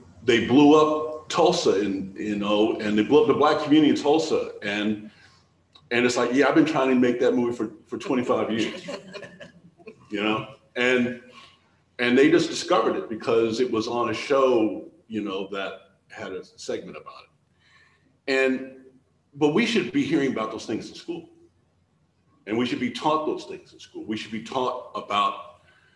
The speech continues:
how people, the struggles that all of us, not just black folks, all of us have in, in, in trying to be full Americans. And, and,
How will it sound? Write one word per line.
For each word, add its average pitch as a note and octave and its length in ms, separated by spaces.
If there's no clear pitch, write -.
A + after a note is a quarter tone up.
how A2+ 760
people, G#2 840
the G2 100
struggles B2+ 720
that F#2+ 280
all D3 300
of G#2+ 220
us, - 220
not A2+ 120
just - 180
black G2+ 300
folks, - 240
all C3 300
of G#2+ 60
us G2+ 140
have G#2 440
in, G#2 480
in, G#2+ 480
in G#2+ 160
trying B2 540
to A#2+ 100
be A#2 460
full B2+ 300
Americans. - 680
And, G#2+ 480
and, G#2 560